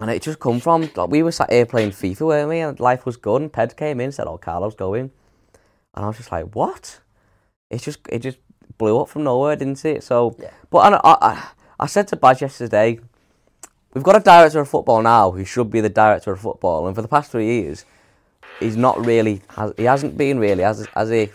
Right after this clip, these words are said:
Speaker 2: No.
Speaker 1: Uh, he's done, he's done a good job getting players out the door. I know a lot of people haven't, um, the signings haven't been great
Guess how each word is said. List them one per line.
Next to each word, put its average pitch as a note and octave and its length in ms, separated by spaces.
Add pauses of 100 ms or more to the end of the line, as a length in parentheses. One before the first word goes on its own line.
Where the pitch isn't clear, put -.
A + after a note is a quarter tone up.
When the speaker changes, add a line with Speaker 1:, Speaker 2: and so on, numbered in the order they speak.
(120)
Speaker 2:
No. A#2 80 (460)
Speaker 1:
Uh, G#2 260
he's G2+ 120
done, C#3 240
he's B2+ 140
done E3 140
a D3+ 40
good C#3+ 220
job A2+ 200
getting G#2+ 260
players G2+ 240
out F#2+ 120
the F#2+ 60
door. F2+ 240
I - 20
know G#2+ 120
a - 20
lot F#2+ 80
of - 80
people F#2+ 220
haven't, F2+ 280 (400)
um, F2 420
the - 720
signings C#3+ 360
haven't G#2+ 140
been F2+ 140
great B1 380